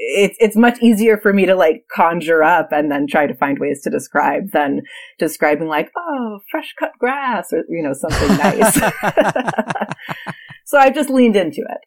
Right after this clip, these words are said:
Speaker 2: I, I've learned through this podcast how much water can smell. Like, it's something I never really thought about before. And then Anson, I'm like, "Oh, yeah, water is smelly."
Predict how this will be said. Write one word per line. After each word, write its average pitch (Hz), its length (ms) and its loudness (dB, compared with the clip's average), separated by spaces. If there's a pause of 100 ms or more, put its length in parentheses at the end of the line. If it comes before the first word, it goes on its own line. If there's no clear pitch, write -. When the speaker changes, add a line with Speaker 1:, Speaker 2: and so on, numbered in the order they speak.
(280)
Speaker 2:
I, 147 220 0
I've 127 120 0
learned 139 260 4
through 147 80 2
this 123 180 2
podcast 113 560 0
how 110 80 -2
much 104 260 -2
water 98 320 0
can 98 360 -2
smell. 92 400 -2
Like, 98 180 -4
it's 117 100 -4
something 123 240 -2
I 117 60 2
never 101 300 0
really 101 280 0
thought 98 280 -2
about 143 300 0
before. 156 360 0
And 123 100 0
then 104 80 -2
Anson, 98 320 -2
I'm 104 120 -4
like, 101 180 -2
"Oh, 120 160 -2
yeah, 110 300 -2
water 110 400 -6
is 147 100 -4
smelly." 101 680 -2